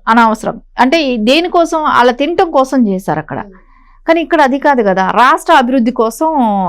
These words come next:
Speaker 1: ఇక్కడ అప్పు చేసినా తప్పు లేదు. ఇక్కడ రాష్ట్రం ఒక క్యాపిటల్ సిటీ నిర్మించాలి కదా,
Speaker 2: మ్మ్.
Speaker 1: ఎలా అవుతది? So దానికోసం అప్పు చేసి, ఇప్పుడు నువ్వు పదివేల కోట్లు అప్పు చేసి ఏం చేసావు అనే దానికి చూస్తే ఏమీ కనపడడంలా ఎక్కడ.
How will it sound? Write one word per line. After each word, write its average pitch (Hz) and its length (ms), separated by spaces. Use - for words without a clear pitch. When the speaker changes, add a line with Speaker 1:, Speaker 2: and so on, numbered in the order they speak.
Speaker 1:
ఇక్కడ 214 220
అప్పు 247 180
చేసినా 330 320
తప్పు 240 280
లేదు. 196 300
ఇక్కడ 240 220
రాష్ట్రం 294 460
ఒక 349 400
క్యాపిటల్ 285 440
సిటీ 294 220
నిర్మించాలి 277 680
కదా, 247 220
Speaker 2:
మ్మ్. 254 140
Speaker 1:
ఎలా 262 180
అవుతది? 262 600
So 269 40
దానికోసం 320 580
అప్పు 285 200
చేసి, 302 320
ఇప్పుడు 277 440
నువ్వు 254 160
పదివేల 262 460
కోట్లు 302 480
అప్పు 277 200
చేసి 285 320
ఏం 294 320
చేసావు 311 380
అనే 277 180
దానికి 254 300
చూస్తే 254 360
ఏమీ 330 420
కనపడడంలా 277 640
ఎక్కడ. 208 340